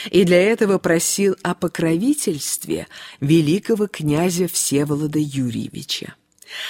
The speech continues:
Он писал ему так: «Будь моим отцом и государем,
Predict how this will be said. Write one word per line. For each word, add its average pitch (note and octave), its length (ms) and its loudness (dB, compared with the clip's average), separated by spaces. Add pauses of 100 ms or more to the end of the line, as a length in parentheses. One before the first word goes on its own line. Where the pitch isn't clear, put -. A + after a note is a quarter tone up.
(100)
Он F3 180 4
писал C3 400 -2
ему C3 180 -2
так: - 600 -10 (680)
«Будь E3+ 640 0
моим F#3+ 500 4
отцом F3+ 680 0
и E3+ 40 2
государем, D3 1080 -2